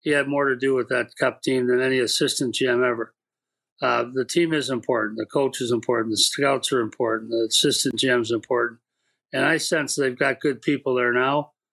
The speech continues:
So I'm not sure how much dismantling Tree's gonna have to do. Probably have to bring in a guy or two. You gotta get someone in there right away that you trust completely. But short of that, I would guess there'd be some staff turnover with Kyle too now,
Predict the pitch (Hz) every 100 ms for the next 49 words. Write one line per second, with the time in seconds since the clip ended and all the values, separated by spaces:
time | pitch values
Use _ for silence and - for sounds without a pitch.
0 | _ - 143 151 147 - 156 139 139 131
1 | - 147 127 139 135 135 - 127 117 -
2 | 143 131 135 127 127 120 135 123 135 147
3 | - _ _ _ _ _ - 143 143 139
4 | - 135 135 135 131 131 131 127 - 131
5 | 127 135 131 120 - 151 135 135 127 123
6 | 127 131 127 127 123 123 123 117 139 123
7 | - 120 139 143 139 143 135 _ _ _
8 | _ - 113 151 147 131 131 131 131 _
9 | _ _ _ _ 139 143 131 139 - 143
10 | 127 127 - 131 - 135 127 - 135 131
11 | 131 127 120 - - 143 135 127 - 156
12 | 139 117 113